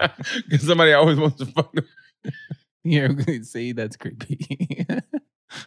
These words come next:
Speaker 2: You took a whole left turn.
Speaker 1: <laughs> That's the show. That's the show. I'm not going there. "Come on, guys. Guys." And you go,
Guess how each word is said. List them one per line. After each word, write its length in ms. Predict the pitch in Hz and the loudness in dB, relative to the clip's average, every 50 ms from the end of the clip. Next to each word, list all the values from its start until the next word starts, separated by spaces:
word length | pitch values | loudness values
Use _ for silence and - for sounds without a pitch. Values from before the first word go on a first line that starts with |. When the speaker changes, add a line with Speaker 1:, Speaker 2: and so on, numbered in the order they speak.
| _ - 180 - - - - - _ _ _ _ _ - - - - - - | _ -4 -4 -4 -2 -6 -8 -8 _ _ _ _ _ -16 -16 -14 -14 -6 -2
Speaker 2:
You 140 | 170 156 135 | 0 2 2
took 240 | - - 151 113 | 4 2 2 2
a 140 | 127 107 110 107 | 2 0 2 2
whole 280 | 123 127 120 120 127 | 2 4 4 4 2
left 300 | 127 127 123 - - - | 2 2 0 0 -2 0
turn. 320 | - 127 113 107 104 101 98 311 - - - | 0 0 0 0 -4 -6 -6 -6 -8 -8 -8
Speaker 1:
<laughs> 220 | - 302 330 - | -6 -6 -4 0
That's 240 | - - 339 - - - | 2 2 2 2 0 -4
the 100 | 302 240 | -4 -4
show. 240 | - - 302 277 - - 330 - - 165 - - - - 240 - | -2 4 4 2 4 4 -4 0 0 -2 -2 0 -2 -2 0 4
That's 160 | - 175 - 170 | 4 4 4 4
the 80 | 175 | 0
show. 380 | 143 151 - - - - - - - | -2 -4 -4 -4 -4 -4 -4 -4 0
I'm 100 | - 151 | 2 6
not 120 | 180 185 165 | 6 8 8
going 260 | 135 139 135 131 131 | 8 6 6 6 6
there. 160 | 135 139 143 139 - - - _ - | 6 4 4 2 -4 -16 -20 _ -10
"Come 180 | - - 254 254 | -2 0 2 2
on, 140 | 240 208 175 | 4 4 6
guys. 540 | 160 156 156 151 151 151 151 151 139 - _ - - - - _ | 6 6 6 6 6 6 4 2 2 -2 _ -20 -20 -20 -16 _
Guys." 500 | - 180 175 170 170 170 170 170 165 - | 0 2 4 4 4 6 6 4 4 4
And 100 | 143 139 | 4 4
you 40 | 131 | 4
go, 200 | 120 107 - - | 4 4 2 -2